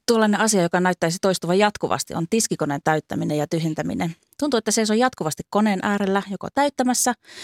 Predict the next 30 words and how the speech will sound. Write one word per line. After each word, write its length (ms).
tai 160
tyhjentämässä 600
sitä. 260
Sitten 240
kone 180
meni 180
rikki. 320
Ää, 340
arvelin, 380
että 160
tiskaa 380
nyt 160
tässä 220
käsin 320
pari 200
päivää 400
harkitessani, 600
kannattaako 520
konetta 340
korjata 340
vai 140
ostaa 260
uusi. 340
Sitten 260
yllättäen 460
kävikin 380
niin, 220
että 240
aloin 220
tykätä 340